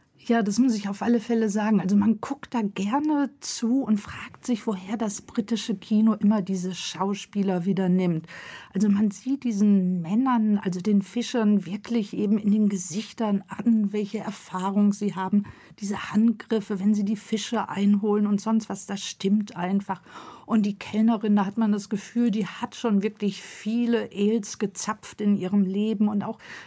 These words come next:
dieses Dorf, diese windschiefen Häuser, das hat wirklich was vom gelebten Leben. Das ist nicht so eine folkloristische Kulisse.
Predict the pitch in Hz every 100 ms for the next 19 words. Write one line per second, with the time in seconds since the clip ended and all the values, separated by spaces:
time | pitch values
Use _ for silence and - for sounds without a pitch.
0 | - 202 226 202 - 196 185 220 220 208
1 | 196 185 226 247 - - 208 214 202 202
2 | 240 302 214 190 185 190 - 285 - 269
3 | 226 - 226 220 214 202 202 190 214 233
4 | - 208 202 220 208 208 202 - 220 247
5 | 254 - 240 226 220 214 - - - 226
6 | 233 208 208 208 220 - 233 214 - 202
7 | - 190 208 262 - 175